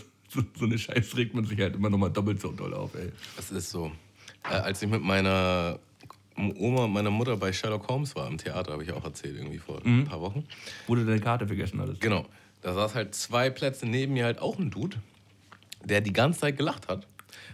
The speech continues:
Speaker 2: Und es war halt überhaupt nicht witzig. Und das war, also es war ein ernstes Theaterstück, so, ne? Und, äh, irgendwie hat er bei jeder Sache gelacht. Und ich war halt so, am Anfang dachte ich so, hm, okay. Und irgendwann so nach zehn Minuten hast du den Typ halt gefressen. <laughs> Dann bist du halt, Digga, das ist nicht witzig.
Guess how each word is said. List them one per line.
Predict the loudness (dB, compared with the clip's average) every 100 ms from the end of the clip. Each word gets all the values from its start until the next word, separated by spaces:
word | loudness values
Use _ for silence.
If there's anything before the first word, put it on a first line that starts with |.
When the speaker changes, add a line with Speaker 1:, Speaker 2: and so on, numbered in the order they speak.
| -10
Speaker 2:
Und | -2
es | 0
war | 4 4
halt | 2 -2 -4
überhaupt | 0 0 0
nicht | -4
witzig. | -6 -6 -12 -12 _ -20 -20 -20 -20 -10
Und | -2
das | -2 -2
war, | -2
also | 0 0
es | 2
war | 4
ein | 4
ernstes | 2 0 0 -2
Theaterstück, | 0 0 -2 -8 -10 -12
so, | -10 -4
ne? | -2 -2 -4
Und, | -4 -4
äh, | -6 -8
irgendwie | -6 -2 0
hat | 0
er |
bei | 0
jeder | 0 2 2
Sache | 0 -2
gelacht. | -2 -2 -4 -12 -20 -20 _ -12
Und | -10
ich | -8 -6
war | -4
halt | -2 -2
so, | -4
am | -4
Anfang | -6 -4
dachte | -6 -6
ich | -8
so, |
hm, | -6 -6
okay. | -6 -6 -4 -4 -4 -12 -20 -6
Und | 0
irgendwann | 2 4 2
so |
nach | 0 -2
zehn | 0 0
Minuten | 2 2 0
hast | -2 0
du |
den | 0 0
Typ | 4
halt | 4 4
gefressen. | 2 4 4 4 6
<laughs> | 8
Dann | 8 8
bist | 4 4
du |
halt, | 2 2 -2
Digga, | 0 -2 -2 -12 -2
das | 0
ist | 2 4
nicht | 4
witzig. | 2 0 2 2 0